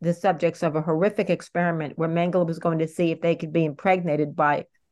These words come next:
identical men. Now, the thing is that if you really wanted to study the twinning process, you would look at the parents, not the twins. So it was a completely misguided experiment done at the whims of this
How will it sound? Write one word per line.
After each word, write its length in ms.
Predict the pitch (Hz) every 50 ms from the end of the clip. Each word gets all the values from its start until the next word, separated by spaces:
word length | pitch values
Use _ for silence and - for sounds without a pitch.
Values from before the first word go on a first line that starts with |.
| _ - 165
identical 540 | 160 160 170 165 160 139 - - 143 143
men. 400 | 151 156 160 156 139 - 143 - - - - - - - - - _ -
Now, 340 | 175 180 175 170 165 165 - _ _ _ - - _ _
the 80 | - 165
thing 280 | - - 240 247 240 226
is 200 | 202 185 175 -
that 220 | 185 170 165 - _ _ _ -
if 140 | 175 -
you 80 | 180 190
really 260 | 180 202 214 214 196
wanted 240 | 180 185 175 170 160
to 80 | 170 165
study 320 | - - 185 170 160 160
the 140 | 147 151 156
twinning 360 | - - 196 196 202 190 180
process, 520 | - - 151 143 143 - - 151 143 -
you 60 | 170 165
would 120 | 160 160
look 160 | 156 160 165
at 80 | 156 -
the 80 | 147
parents, 520 | - - - 190 160 156 151 147 143 - -
not 200 | 156 147 143 -
the 80 | 143
twins. 480 | 135 - - 170 147 123 113 139 135 -
So 120 | - 180
it 40 | 151
was 160 | 180 175 -
a 40 | 175
completely 560 | 180 185 180 - 277 269 247 233 226 196 - -
misguided 580 | 180 180 208 214 214 - - 185 175 175 156 160
experiment 720 | 160 - - - - 175 160 160 156 156 143 143 147 - - -
done 160 | - 170 165
at 160 | 165 160 165
the 80 | 170 160
whims 400 | 147 165 160 156 156 156 147 -
of 220 | - - 151 139
this 260 | 143 156 151 - -